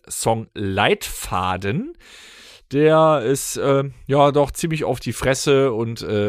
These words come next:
äh, reell. Ähm, und dann noch, tatsächlich noch zwei Sachen, wenn ich darf.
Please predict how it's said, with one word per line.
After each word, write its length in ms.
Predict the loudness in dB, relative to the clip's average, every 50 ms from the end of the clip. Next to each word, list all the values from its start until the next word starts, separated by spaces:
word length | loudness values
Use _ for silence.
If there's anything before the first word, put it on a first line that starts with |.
| -2
äh, 260 | -4 -6 -6 -4 -4 -2
reell. 580 | 0 0 0 0 0 0 0 2 2 0 -2 _ _ -20 -20 -20 -20 -20 -20 -20 -20 _ -8
Ähm, 720 | 0 2 2 2 2 0 -6 -8 -8 -8 -8 -8 -10 -12 _ _ _ _ _ _ _ _ _ -16 -16 -16 _ -16 -20 _ _ _
und 420 | 0 0 0 0 -2 -8 -8 -10 -10 -8
dann 400 | -2 0 0 0 0 -4 -10 -14 _ _ _ _ -14
noch, 1600 | -8 -6 -6 -2 2 2 2 2 2 -2 -6 -6 -6 -8 -10 -12 -12 -12 -14 -14 -14 -16 -18 -18 -20 -20 -20 -20 -20 -20 _ _ _ _ -4
tatsächlich 380 | -4 -4 -2 -2 -8 -6 -6
noch 120 | -10 -10 -8
zwei 240 | -2 2 2 2 2
Sachen, 300 | 0 -2 -6 -6 -8 -8
wenn 100 | -6 -6
ich 120 | -8 -8
darf. 420 | -6 -4 -4 -4 -6 -10 -14 _